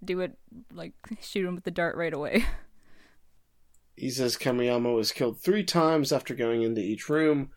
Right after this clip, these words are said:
Speaker 2: While Katsumata thought Kamiyama was drinking due to his swaying movement that's unlikely with his heart condition,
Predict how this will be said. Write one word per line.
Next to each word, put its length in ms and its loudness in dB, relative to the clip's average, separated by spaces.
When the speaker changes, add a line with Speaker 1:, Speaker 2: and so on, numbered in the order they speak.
Speaker 2:
While 160 0
Katsumata 760 4
thought 240 2
Kamiyama 760 0
was 260 -4
drinking 480 4
due 160 0
to 180 0
his 120 0
swaying 360 0
movement 440 0
that's 240 -4
unlikely 560 0
with 160 0
his 140 -4
heart 240 2
condition, 560 0